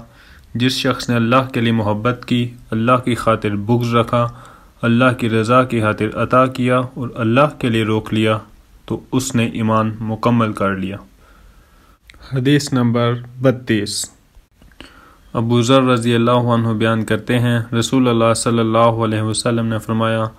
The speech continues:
"اللہ کی رضا کی خاطر محبت کرنا اور اللہ کی رضا کی خاطر بغض رکھنا اعمال میں سب سے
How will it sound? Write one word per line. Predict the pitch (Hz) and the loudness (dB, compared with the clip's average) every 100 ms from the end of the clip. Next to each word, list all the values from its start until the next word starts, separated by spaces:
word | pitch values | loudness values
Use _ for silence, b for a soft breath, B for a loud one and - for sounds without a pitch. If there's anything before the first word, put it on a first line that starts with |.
| B B B B - | B B B B 0
"اللہ | 120 127 135 131 | 2 4 2 2
کی | 123 | 0
رضا | 117 117 127 | 2 2 2
کی | 123 113 | 0 0
خاطر | 117 120 | 0 0
محبت | 113 107 104 110 117 | 0 0 0 -2 -4
کرنا | - 117 117 117 | 0 0 2 0
اور | 113 107 | 0 -2
اللہ | 117 110 123 139 135 | -2 0 2 2 0
کی | 117 | -2
رضا | 113 117 120 | 0 2 0
کی | 120 | 0
خاطر | 110 107 110 104 | 0 0 -2 -4
بغض | 104 123 117 113 | -2 0 0 0
رکھنا | 110 113 113 | -2 -2 -2
اعمال | 113 - 113 113 113 | -4 -4 -2 2 2
میں | 107 107 | 0 -2
سب | 101 - 127 - | -2 0 -2 -2
سے | 107 104 | -2 -2